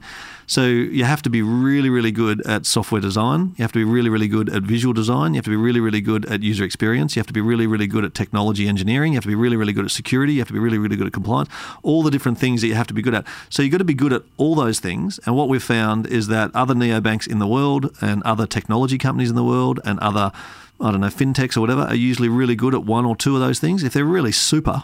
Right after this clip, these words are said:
they might be good at two or three of them. But to be good at all of them is a really, really hard thing to do. And it's really defensible in terms of a sort of competitive advantage. So for us, earlier this year in about February, we measure how often we ship software out to production.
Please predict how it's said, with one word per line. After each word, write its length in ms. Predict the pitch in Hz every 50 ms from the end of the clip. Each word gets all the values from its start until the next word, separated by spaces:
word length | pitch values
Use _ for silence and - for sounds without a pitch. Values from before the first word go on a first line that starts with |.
| - - -
they 60 | 120
might 160 | 113 117 113 107
be 60 | 110
good 160 | 107 120 113 -
at 100 | - -
two 140 | - 123
or 60 | 113 107
three 200 | - 123 120 127
of 60 | 135
them. 160 | 165 190 233 - - - - - - - _
But 180 | - 135 131 -
to 80 | - 127
be 100 | 131 127
good 180 | 127 170 180
at 100 | 160 - -
all 180 | - 127 143 156
of 80 | 143
them 240 | 113 95 - - - -
is 120 | 123 113
a 60 | 117
really, 240 | 110 117 123 123 117
really 200 | 113 110 107 107
hard 280 | 98 - 113 107 104 -
thing 160 | - 113 107
to 60 | 101
do. 280 | 113 117 110 101 98 - -
And 120 | 110 117
it's 140 | 120 - -
really 200 | 139 151 147 131
defensible 560 | 107 110 - - 113 113 - 117 113 98 98
in 80 | 101 101
terms 240 | - 110 104 101 95
of 100 | 95 104
a 100 | 98 98 - -
sort 120 | - 98 98
of 40 | -
competitive 380 | 101 95 - 107 107 104 98
advantage. 420 | 95 92 104 104 107 104 98 - - - - - - -
So 180 | - - 143 135
for 180 | - - 147 170
us, 280 | 190 170 - - - - - - - - - - - -
earlier 260 | - 151 160 165 151 127
this 180 | 117 120 110 -
year 200 | 127 120 110 107
in 280 | - 101 104 104 -
about 320 | - - - 110 104 92 -
February, 420 | - 123 117 92 92 90 107 131 - 311 359 339
we 140 | 226 120 113
measure 280 | 107 110 117 101 104 98
how 180 | 98 104 101
often 200 | 104 104 - 107 95
we 140 | 98 98 101
ship 420 | - - 196 - - - 117 -
software 400 | - - 110 - - 107 107 98 - 214 220
out 200 | 113 104 - -
to 220 | - 104 104 110 104 - -
production. 400 | - 110 110 - - 101 98